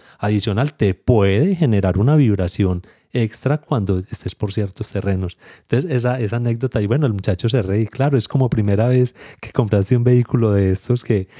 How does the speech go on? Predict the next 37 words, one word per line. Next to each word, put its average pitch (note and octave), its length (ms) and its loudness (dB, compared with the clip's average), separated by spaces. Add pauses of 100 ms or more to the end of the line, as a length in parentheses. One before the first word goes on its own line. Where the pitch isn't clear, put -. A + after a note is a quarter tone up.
(120)
que G#2 120 0
te G2 120 0
generó G2 380 2
esto". B2 160 0
Y F#2+ 60 -4
yo, F2+ 120 -6
"Claro, E3+ 300 0
yo A#2 140 -2
estaba C3+ 240 0
acostumbrado G#2 420 -2
a A2+ 60 0
manejar G2 340 -4
carros B2+ 380 -6
antiguos G#2 720 -4 (260)
que G2+ 220 -4
el F#2 140 -2
sistema G2+ 420 -4
de G#2+ 60 -2
frenado F#2+ 340 -2
era G2 100 0
muy G2+ 140 -2
diferente". F2 640 -8 (260)
Pero A2 220 2
realmente D3+ 680 2
no, A#2+ 380 2
no, G#2+ 240 2
nunca A2+ 300 0
me G#2 140 0
fijo G2 240 0
en A2 80 0
el G2 100 -4
sistema G2 380 -4
de G2+ 80 -2
frenos G2+ 360 -2
de G#2+ 220 -2
eso, B2 180 -6
no. F#2 160 -6